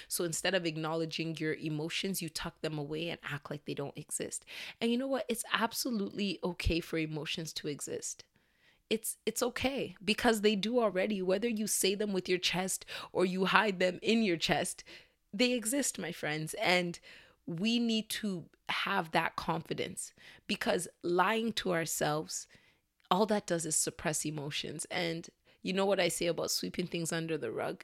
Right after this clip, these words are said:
Eventually, you will trip over the pile that you create. And that mess will be much harder to clean because you haven't been cleaning it. You won't even know where to start. You have no control over the dust mites.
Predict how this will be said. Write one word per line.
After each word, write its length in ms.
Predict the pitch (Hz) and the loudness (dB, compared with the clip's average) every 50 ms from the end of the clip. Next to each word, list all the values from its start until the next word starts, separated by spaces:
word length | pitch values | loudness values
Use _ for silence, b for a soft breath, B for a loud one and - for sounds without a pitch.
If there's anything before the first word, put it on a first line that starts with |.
| _ - | _ -6
Eventually, 520 | - 180 165 180 180 196 - - 202 196 | -6 -2 -2 -2 -2 -2 -2 -4 -4 -4
you 140 | 190 180 170 | -4 -4 -4
will 120 | 156 156 | -4 -4
trip 380 | 156 - - - 160 160 - - - - | -4 -4 -4 -4 -4 -6 -6 -8 -8 -4
over 220 | 160 160 165 - | -4 -4 -4 -6
the 100 | - - | -8 -8
pile 400 | 160 - - - 175 156 160 170 | -8 -10 -8 -6 -4 -4 -4 -6
that 240 | 175 175 - - - | -6 -8 -10 -8 -8
you 80 | - 147 | -8 -8
create. 500 | - - - - - 85 90 - - - B B B B B B B | -10 -10 -12 -10 -8 -8 -8 -10 -12 -14 B B B B B B B
And 180 | 185 175 170 165 | -4 -4 0 2
that 260 | 165 185 226 - - | 2 2 2 0 0
mess 380 | 226 233 254 294 - - - - B B B - | -2 -2 -2 -2 -2 -4 -6 -6 B B B -6
will 80 | - 165 | -6 -4
be 200 | 147 160 160 147 | -4 -2 -4 -2
much 400 | 147 147 151 160 175 185 - - | -2 -2 -2 -2 -2 -2 -2 -2
harder 280 | - 170 160 160 160 | 0 0 0 0 0
to 160 | 156 - - 147 | -6 -8 -10 -12
clean 320 | - - - 151 151 160 | -10 -8 -8 -6 -6 -6
because 380 | 156 180 - - 214 185 - - | -6 -6 -4 -4 -4 -4 -4 -6
you 100 | 202 196 | -8 -6
haven't 420 | 190 - 214 220 - 226 214 - | -2 -2 -2 -2 -2 -4 -4 -2
been 160 | - 196 185 | -4 -4 -4
cleaning 460 | - - - - 196 202 208 190 170 | -4 -6 -6 -4 -4 -2 -2 -2 -2
it. 160 | 165 151 147 - - | -2 -4 -4 -4 -4
You 100 | 202 196 | -2 -2
won't 180 | 196 214 226 | 0 0 0
even 160 | 233 226 226 214 | 0 0 0 0
know 120 | 202 190 | -2 -2
where 160 | 185 190 185 | -2 -2 -2
to 80 | 185 180 | -2 -2
start. 400 | - - - 160 156 160 - - B B B B | -2 0 2 2 2 2 2 0 B B B B
You 120 | - 185 | -4 0
have 200 | 170 180 175 160 | 2 4 4 4
no 140 | 160 160 160 | 2 -2 -2
control 560 | 156 - - 160 151 - - - 208 226 233 | -4 -4 -8 -8 -6 -4 -2 0 0 2 2
over 220 | 214 214 208 208 196 | 0 0 0 -2 -2
the 180 | 180 190 185 | -2 -2 -4
dust 340 | 165 - 160 147 147 - - | -2 0 0 0 0 0 -2
mites. 300 | 160 160 160 165 - - | 0 0 0 -2 -2 -4